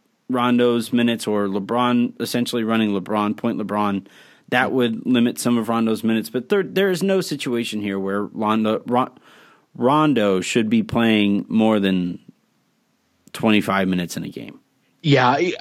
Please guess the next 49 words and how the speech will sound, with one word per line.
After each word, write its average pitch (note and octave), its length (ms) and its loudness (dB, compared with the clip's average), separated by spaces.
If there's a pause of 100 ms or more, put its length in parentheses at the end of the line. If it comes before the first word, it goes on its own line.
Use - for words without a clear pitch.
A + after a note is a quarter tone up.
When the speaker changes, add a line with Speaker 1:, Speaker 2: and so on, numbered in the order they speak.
Speaker 2:
even F3 600 4
with C#3 260 4
their B2 140 6
current, A#2+ 480 0
you C3+ 120 2
know, A#2 60 2
with A2 140 2
Lonzo G#2+ 340 2
being G#2 240 4
out G#2 220 2
and G#2 100 4
all G2 160 4
of F#2+ 120 0
that, G2+ 360 2 (100)
I, B2 380 4 (920)
I C3+ 120 4
don't F3 320 4
know F#3 220 4
if C#3 120 -2
he C3+ 100 4
can, G#2+ 720 0
and A#2 140 4
I A#2+ 100 6
know C3+ 400 6
he C3+ 280 2
has A#2+ 180 2
not A#2 220 4
made A2+ 180 4
a G#2 80 2
three-pointer A2+ 760 4
in G2+ 100 4
two G#2+ 140 0
thousand G2 340 2
nineteen, F#2+ 460 2
or G2+ 80 6
at A#2 80 6
least C#3 220 4
it - 80 0
feels G2+ 220 4
that G2 160 2
way. F#2+ 220 2 (360)
But D3+ 140 4
I E3 80 4
feel G#3+ 160 4
like E3 160 2
I A2+ 80 4
trust A2+ 460 0
Josh A2 280 2
Hart G#2+ 440 0